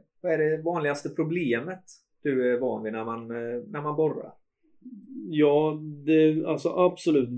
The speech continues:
Speaker 2: vanligaste problemet jag brukar stöta på, det är att man har för högt varv och för låg matning.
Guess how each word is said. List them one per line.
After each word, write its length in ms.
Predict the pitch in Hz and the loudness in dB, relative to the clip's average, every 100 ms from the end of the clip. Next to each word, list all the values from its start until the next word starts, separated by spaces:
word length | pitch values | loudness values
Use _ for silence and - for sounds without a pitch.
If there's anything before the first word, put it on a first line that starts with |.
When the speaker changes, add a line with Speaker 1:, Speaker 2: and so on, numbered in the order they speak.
| 127 | 0
Speaker 2:
vanligaste 540 | 139 131 117 117 113 123 | 4 4 4 -2 -2 -2
problemet 440 | 131 120 117 110 117 | 0 2 2 0 -2
jag 380 | 123 131 123 123 | 6 8 6 4
brukar 260 | 123 120 | 2 0
stöta 360 | 110 127 110 107 | -4 0 0 -2
på, 300 | - 110 107 | -4 -4 0
det 180 | 123 120 | 6 6
är 80 | 110 | 6
att 100 | - | 0
man 160 | 113 110 | -2 -2
har 120 | 110 | -4
för 160 | 135 123 | -2 2
högt 280 | 127 123 113 | 2 2 -4
varv 320 | 104 104 107 | -2 -2 -4
och 100 | 104 | -6
för 80 | 107 | -4
låg 280 | 104 101 | -4 -4
matning. 520 | 110 113 - 113 113 | -2 -2 -2 -2 -2